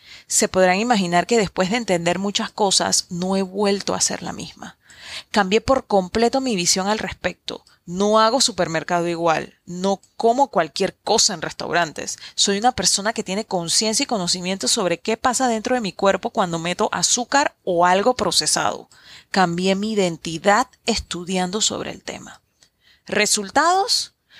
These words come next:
Pues he bajado treinta libras de peso y dos tallas.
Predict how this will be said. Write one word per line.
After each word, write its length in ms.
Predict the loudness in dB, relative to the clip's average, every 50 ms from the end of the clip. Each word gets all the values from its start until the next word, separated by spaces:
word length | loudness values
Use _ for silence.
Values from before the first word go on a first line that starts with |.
| -20 _ _ -2
Pues 200 | 0 0 2 2
he 80 | 2 2
bajado 340 | 2 4 4 2 2 2
treinta 320 | 2 0 -2 -2 0 -2 -2
libras 320 | 0 0 0 0 0 0
de 80 | -2 -4
peso 320 | -2 -2 0 0 0 -2 -2
y 100 | -2 -2
dos 220 | -2 -2 -4 -4
tallas. 580 | -8 -8 -8 -8 -10 -12 -6 -6 -6 -6 -6